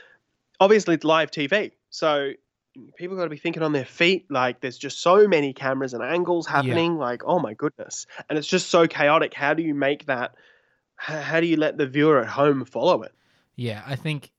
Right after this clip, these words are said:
Speaker 2: that is definitely, uh, where we will seek help from outside. We are not experts on that. We will consult.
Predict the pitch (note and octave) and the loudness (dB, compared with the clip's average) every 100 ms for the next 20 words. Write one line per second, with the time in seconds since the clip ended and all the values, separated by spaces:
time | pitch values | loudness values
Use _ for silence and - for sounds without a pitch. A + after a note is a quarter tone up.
0 | _ C#3 B2 A#2+ A#2 A2 A#2+ A2+ A#2 A2 | _ -10 -8 -6 -8 -8 -10 -8 -8 -8
1 | G#2 A2 G#2+ G#2+ A2 A2+ A2 A2 G#2+ G#2+ | -8 -12 -16 -18 -10 -6 -4 -6 -6 -10
2 | - A#2+ - _ _ _ _ _ B2 A#2+ | -8 -10 -10 _ _ _ _ _ -6 -6
3 | B2 B2+ G#2 - C3 F3 B2+ A#2 A2 G#2+ | -6 -10 -10 -10 -8 -6 -4 -4 -4 -8
4 | - A#2 A2 G#2+ G#2+ G2 G#2+ G#2+ - G#2 | -10 -12 -10 -14 -14 -16 -16 -16 -18 -20
5 | - C#3+ F#3+ - | -10 -6 -6 -8